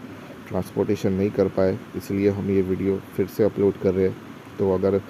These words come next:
किसी को interest है तो आप लोग directly बात कर सकते हैं। छः दांत की female है दोस्तों, गुलाबी में। थन का size देखिए, अच्छी दूध वाली बकरी है दोस्तों, और माशाल्लाह बहुत ही अच्छी quality की है।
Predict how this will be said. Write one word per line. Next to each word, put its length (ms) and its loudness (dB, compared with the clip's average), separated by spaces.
किसी 200 0
को 160 4
interest 440 2
है 80 4
तो 140 2
आप 180 2
लोग 180 2
directly 440 0
बात 300 2
कर 120 4
सकते 300 0
हैं। 220 -2
छः 160 2
दांत 180 4
की 120 -4
female 360 2
है 80 4
दोस्तों, 340 2
गुलाबी 380 4
में। 180 0
थन 220 -2
का 120 0
size 300 2
देखिए, 300 2
अच्छी 240 -2
दूध 200 2
वाली 280 4
बकरी 320 2
है 100 8
दोस्तों, 360 4
और 240 0
माशाल्लाह 440 0
बहुत 260 -2
ही 100 0
अच्छी 260 -2
quality 360 2
की 140 0
है। 160 0